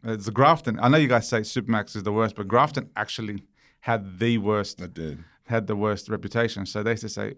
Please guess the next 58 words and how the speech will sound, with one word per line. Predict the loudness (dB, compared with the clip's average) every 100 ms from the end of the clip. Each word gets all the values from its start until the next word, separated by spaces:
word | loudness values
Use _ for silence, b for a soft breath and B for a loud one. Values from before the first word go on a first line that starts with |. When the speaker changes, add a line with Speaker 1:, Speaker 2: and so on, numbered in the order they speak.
| -10
Speaker 1:
"We | -4 -4
used | -4
to | -6
kick | -6 -4
'em | -2
till | 0 0
our | 0 -2
shoes | -6 -2 0
were | -2
filled | -4 -4
with | -6 -6
blood." | -6 -8 -8
And | -6
I |
was | -4
used | -6 -8
to |
sit | -12 -8
there | -6
and | -6
go, | -4
like, | -4 -6 -10 _ _ _ _ -14
"How | -10
you, | -10 -10 -16
how | -14 -10
are | -8
you | -8
proud | -6 -6
of | -8
that?" | -16 -20 _ _ -2
Speaker 2:
Mm. | 0 0 -2 -12 _ _ _ -8
Speaker 1:
A | -2
bloke | 2 2 2
comes | 0 2
off | 0
a |
truck. | -4 -4 -4 -4
He's | 0
already | 2 2
lost | 0 -2
everything. | -4 -4 -4
He's | -4
lost | -4 -6
his | -4
family, | 0 2 2 -2
his | -6
wife, | 0 2 0
his | -6 -10
kids, | -6 -6 -6 -18 _ _ _ _ _
his | -6 -6
freedom, | 0 2 2 0 -6 _ -4
and | 0
you |
wanna | 0 -2
fucking | -8 -10 -10
kick | -8 -8
him. | -10 -16 _ -8
Speaker 2:
Mm. | -2 0 -2